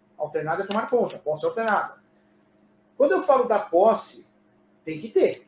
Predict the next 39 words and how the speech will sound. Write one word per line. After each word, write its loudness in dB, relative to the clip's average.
com -12
exclusividade. -2
Mas -4
é 2
muito -6
importante -4
ter 2
a 0
gestão -4
exclusiva -6
do -6
imóvel. 2
Então, -6
se -6
eu -2
moro 0
em -8
imóvel 4
e -12
tenho -2
a -4
posse 0
exclusiva, -8
mas -8
meu -2
irmão -2
ajuda -6
a -6
pagar -4
água -4
e -10
luz, -8
ajuda -4
a -4
pagar 0
I -10
P -12
T -10
U, -4